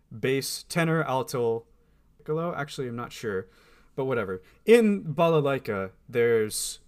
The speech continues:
the contrabass, was the, which is the lowest, then bass, which is the next highest, tenor, which is the next highest, alto, secunda, prima, and piccolo. And the contrabass is tuned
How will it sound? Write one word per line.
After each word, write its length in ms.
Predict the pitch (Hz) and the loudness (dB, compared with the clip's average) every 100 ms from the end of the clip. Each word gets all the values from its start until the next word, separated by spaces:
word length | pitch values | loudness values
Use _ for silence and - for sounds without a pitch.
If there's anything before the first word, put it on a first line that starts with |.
| _ _ _ | _ _ _
the 600 | 120 113 113 110 110 104 104 | -16 -10 -8 -6 -8 -8 -8
contrabass, 640 | - 156 151 156 156 151 | -2 -2 0 0 0 0
was 140 | 127 - | -6 -8
the, 200 | 120 131 | -8 -8
which 200 | 120 123 | -6 -6
is 100 | 123 | -8
the 140 | 135 | -6
lowest, 500 | 113 101 98 101 - - _ _ _ _ | -4 -4 -4 -6 -10 -18 _ _ _ _
then 180 | - 104 | -8 -8
bass, 340 | 98 147 151 - | -2 0 0 -4
which 140 | - | -12
is 80 | - | -8
the 80 | 107 | -6
next 260 | 139 - | -6 -6
highest, 380 | 135 123 120 - | -2 -2 -2 -6
tenor, 340 | - 131 131 | -6 -4 -4
which 140 | 117 - | -8 -10
is 80 | 101 | -10
the 80 | |
next 280 | 101 113 - | -10 -10 -10
highest, 340 | 117 110 104 - _ - - - | -6 -6 -6 -12 _ -20 -20 0
alto, 560 | 147 151 160 151 147 151 _ _ - | 2 4 4 2 2 -2 _ _ -14
secunda, 840 | - - - 175 170 156 156 156 - _ | -8 -8 -6 -4 0 2 2 -2 -10 _
prima, 480 | - 147 139 135 135 127 | -6 -2 -2 -4 -6 -8
and 160 | 120 | -10
piccolo. 500 | 117 107 98 87 85 _ _ _ _ | -8 -10 -8 -10 -10 _ _ _ _
And 160 | 123 120 | -6 -6
the 80 | 117 | -6
contrabass 760 | - 180 151 143 135 131 - - | -4 -4 -2 -4 -2 -2 -4 -10
is 200 | 117 - | -10 -10
tuned 580 | - 120 113 113 107 | -10 -8 -6 -6 -8